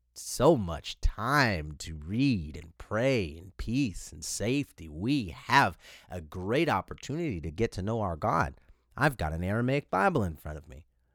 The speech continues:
as well as the, uh, King James, and I got other versions online, and you know what I mean? It's a real privilege. And there's a lot of accountability. To whom much is given, much is required.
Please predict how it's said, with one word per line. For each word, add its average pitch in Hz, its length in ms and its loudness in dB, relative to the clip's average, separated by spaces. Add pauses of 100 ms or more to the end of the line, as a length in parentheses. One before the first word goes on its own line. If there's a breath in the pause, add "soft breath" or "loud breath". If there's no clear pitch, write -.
as 78 220 -6
well 98 240 0
as 85 180 -6
the, 78 320 -8 (340 soft breath)
uh, 80 200 -6
King 139 260 -2
James, 151 480 4
and 90 240 -2
I 90 120 -2
got 85 180 0
other 123 200 0
versions 135 500 2
online, 156 720 2
and 87 220 -6 (380)
you 143 120 0
know 185 60 2
what 208 60 0
I 240 40 0
mean? 285 380 2 (680)
It's - 140 -4
a 311 80 6
real 117 400 6
privilege. 170 840 -2 (2500)
And 127 100 0
there's 135 160 4
a 180 80 6
lot 151 160 10
of 139 60 0
accountability. 143 640 4
To 101 140 2
whom 127 200 2
much 139 280 4
is 95 160 0
given, 123 300 2
much 123 200 0
is 95 140 -2
required. 120 640 -2